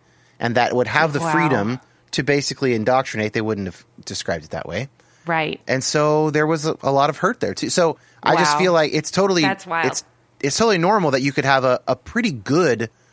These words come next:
Speaker 1: thriving overall experience.
Speaker 2: Yep.
Speaker 1: That nonetheless you can point to certain things that were super
Speaker 2: Mm-hmm.
Speaker 1: harmful.
Speaker 2: Oh, yeah. Baseline. Baseline input of how to see everything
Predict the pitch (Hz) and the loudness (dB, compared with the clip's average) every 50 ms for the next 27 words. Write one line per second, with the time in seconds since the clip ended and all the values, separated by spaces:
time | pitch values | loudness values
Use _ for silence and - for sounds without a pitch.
0 | _ _ _ _ - - - 139 143 147 160 175 175 147 143 131 127 123 - 98 | _ _ _ _ -14 -6 -2 2 2 4 4 2 2 0 -2 -2 -2 -2 0 0
1 | 156 202 233 190 160 123 107 92 90 87 87 - - - 95 87 78 76 76 73 | 0 0 0 0 0 0 2 0 0 -2 -4 -8 -10 -10 -8 -10 -8 -8 -10 -12
2 | 69 - - - 175 175 170 190 220 - - - 160 147 147 151 170 185 208 196 | -12 -12 -12 -8 -6 -4 -2 -4 -4 -6 -4 -4 -2 0 0 2 2 2 2 2
3 | 175 165 175 180 170 - 165 151 - 147 127 - - 156 175 170 - - 151 135 | 2 2 2 2 0 0 -4 -4 -4 -4 -6 -4 -2 -2 -2 -2 -2 -2 -2 0
4 | 127 120 - _ _ _ _ _ - - - - 196 120 143 131 - - 180 202 | 0 -2 -4 _ _ _ _ _ -8 -4 -2 0 0 0 0 -4 -4 -2 -2 0
5 | 180 139 120 113 107 - - - 131 - - 113 - - - - 208 - - 151 | 0 0 -2 -2 -4 -6 -2 -2 -2 -2 -2 -4 -6 -4 -4 -4 -2 -2 -2 -2
6 | 147 170 196 170 165 180 196 226 240 233 - _ _ _ _ _ _ - 165 175 | 0 0 0 0 -2 -4 -4 -6 -6 -8 -10 _ _ _ _ _ _ -8 -6 -4
7 | 185 196 170 147 - - - _ _ _ _ _ _ _ _ - 190 185 190 - | -4 -4 -2 -2 -4 -4 -4 _ _ _ _ _ _ _ _ -2 -2 -2 0 -2
8 | - - 165 151 143 135 156 165 165 _ _ _ _ _ _ _ _ _ - 208 | -4 -4 -2 -2 -2 -4 -6 -10 -14 _ _ _ _ _ _ _ _ _ -2 0
9 | 202 220 247 233 - - 233 220 214 202 196 190 185 185 185 180 - _ - - | 0 0 0 -2 -4 -4 -2 -2 0 -2 -2 -2 -4 -4 -6 -8 -10 _ -20 -20
10 | _ _ _ _ _ - - 185 185 185 185 - - 156 135 - - - - - | _ _ _ _ _ -4 -4 -2 -2 -4 -6 -4 -4 -4 -4 -4 -8 -12 -16 -16
11 | _ _ _ _ _ - - 175 170 165 160 - - - 170 156 160 170 175 170 | _ _ _ _ _ -6 -2 -2 -2 -2 -4 -6 -6 -2 0 0 0 0 -2 -4
12 | - - - 175 165 - - - 151 151 156 160 160 - 185 175 185 190 208 214 | -6 -8 -6 -4 -4 -2 -2 -2 -2 -2 -4 -6 -4 -4 -4 -4 -2 -4 -4 -6
13 | 220 | -8